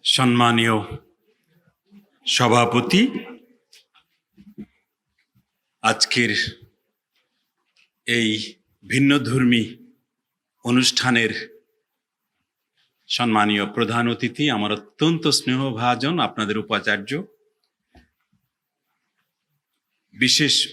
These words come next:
অতিথিবৃন্দ, যাদের মধ্যে দুজন উপ উপাচার্য আছেন, আমাদের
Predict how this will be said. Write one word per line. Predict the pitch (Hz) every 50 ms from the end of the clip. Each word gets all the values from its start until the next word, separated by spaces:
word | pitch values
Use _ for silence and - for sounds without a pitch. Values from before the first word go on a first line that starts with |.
| - -
অতিথিবৃন্দ, | 123 123 135 127 - 143 135 117 107 131 131 123 120 117 143 196 269 269 - - -
যাদের | 110 101 101 104 113 113
মধ্যে | 113 113 113 104 95 98 113 113 107 104 - - - _ _ _ 90
দুজন | 110 117 107 117 117 120 135 143 135 127 - _ _ _ _ _
উপ | - 117 107 -
উপাচার্য | 113 107 101 - - 110 104 - 107 104 101 101 113 110
আছেন, | 110 110 110 - - 127 147 156 - _ _ _ _ _ _ _ _ _ _ _ _ _ _ _ _ _ _ _ _ _ 147 156 _ _ _ _ _ _ _ _ _ _ _ _ _ _ _ _ _ _ _
আমাদের | - 107 107 107 104 98 101 110 107 - - - - -